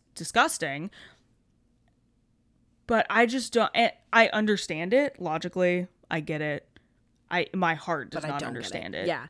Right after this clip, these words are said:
Speaker 1: you know?
Speaker 2: And I, I think it's, <sighs> it's so disconcerting to know that people in faith communities who are supposed to reach out and comfort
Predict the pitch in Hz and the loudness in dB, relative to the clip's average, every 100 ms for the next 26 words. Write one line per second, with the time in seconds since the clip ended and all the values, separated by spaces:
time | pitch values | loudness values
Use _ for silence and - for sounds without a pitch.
0 | - 180 170 160 170 - - 311 294 294 | -8 -4 -2 -4 -6 -8 2 6 6 4
1 | - 269 - 320 311 - 226 - - - | 2 2 2 0 0 -2 -4 -6 -6 -20
2 | - 240 - - - - 214 - 262 247 | -10 -10 -10 -14 -18 -14 -16 -4 -2 0
3 | - - 277 277 285 277 247 233 - 202 | 0 0 -2 0 2 2 2 -2 -2 -4
4 | 185 - 262 302 269 156 131 92 92 - | -2 -2 0 2 0 -2 -4 -10 -14 -18
5 | _ _ _ _ _ _ _ _ _ - | _ _ _ _ _ _ _ _ _ -2
6 | 277 254 240 233 240 240 240 233 - 208 | 2 4 4 2 2 0 0 -4 -10 -14
7 | 202 202 196 185 180 - - - _ _ | -4 -2 0 -2 -4 -8 -16 -18 _ _
8 | _ _ _ _ _ _ _ _ _ _ | _ _ _ _ _ _ _ _ _ _
9 | - _ - _ - 302 302 254 208 226 | -20 _ -20 _ -4 -2 0 0 0 -2
10 | 220 - 202 196 202 190 156 156 - - | -4 -4 -6 -4 -4 -6 -6 -8 -12 -14
11 | 208 208 - - 214 214 208 _ - - | -6 -6 -6 -10 -10 -8 -12 _ -14 -10
12 | 240 220 - 214 226 240 - - 185 160 | -10 -10 -6 -4 -2 -4 -8 -8 -6 -6
13 | 170 196 202 - 127 - 151 170 - 170 | -6 -10 -12 -14 -16 -14 -12 -14 -12 -12
14 | - | -12